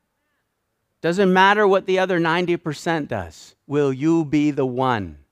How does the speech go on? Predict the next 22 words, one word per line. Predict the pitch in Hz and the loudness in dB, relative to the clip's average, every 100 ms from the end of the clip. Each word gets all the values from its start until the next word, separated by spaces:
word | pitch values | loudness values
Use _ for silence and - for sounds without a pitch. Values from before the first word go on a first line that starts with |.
| _ _ _ _ _ _ _ _ _ | _ _ _ _ _ _ _ _ _
See, | - 180 | -4 -2
the | 165 | -2
Samaritan | - 175 185 202 202 202 185 | -4 -2 2 0 0 -2 -2
was | 156 139 | -2 -4
the | 131 | -4
least | 139 160 220 277 285 - - | 0 0 0 2 0 -2 -4
likely | 196 202 196 196 175 | 0 2 0 -2 -4
to | - 165 | -4 -6
return | 139 - 127 98 71 - _ _ _ - | -6 -6 -6 -6 -10 -18 _ _ _ -16
to | |
give | 131 147 135 | -4 -4 -2
God | 139 127 123 | -2 -4 -4
the | |
glory. | 113 117 101 82 76 _ _ _ _ | -8 -4 -4 -6 -12 _ _ _ _
But | 143 143 | -4 -2
believers, | 151 160 233 254 190 95 - - - _ _ _ - | 0 2 2 2 0 -2 -8 -18 -20 _ _ _ -4
we | 135 233 233 | 0 0 0
should | - 180 151 | 0 0 2
be | 170 | 0
the | 143 | 2
most | 139 147 156 190 202 - - | 2 2 4 4 4 0 -12
likely | 131 120 127 - 120 95 76 | -6 -4 -4 -8 -18 -20 -20